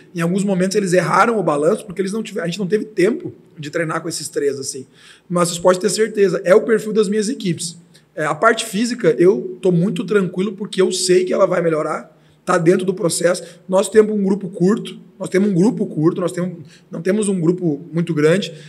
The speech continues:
mas o que me deixa feliz é que tu vê jogador que nem o Osiel vindo da base,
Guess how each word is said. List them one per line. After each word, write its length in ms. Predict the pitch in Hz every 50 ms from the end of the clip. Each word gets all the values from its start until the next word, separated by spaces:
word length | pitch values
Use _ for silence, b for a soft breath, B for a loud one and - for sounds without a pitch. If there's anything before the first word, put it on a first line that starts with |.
| B B B
mas 180 | - 175 196 190
o 40 |
que 80 | 202 220
me 80 | 214 214
deixa 260 | 196 220 214 226 214
feliz 400 | - 208 185 180 170 160 151 139
é 120 | 151 151
que 440 | 151 - - 170 170 170 170 170 165 165
tu 100 | 175 165
vê 100 | 180 202
jogador 380 | 202 208 196 196 185 185 196
que 80 | 185 -
nem 140 | 185 185 185
o 60 | 185
Osiel 440 | 190 185 156 165 165 170 190 220 208
vindo 180 | 185 202 185
da 120 | 175 175 165
base, 500 | 151 160 160 165 185 208 226 220 285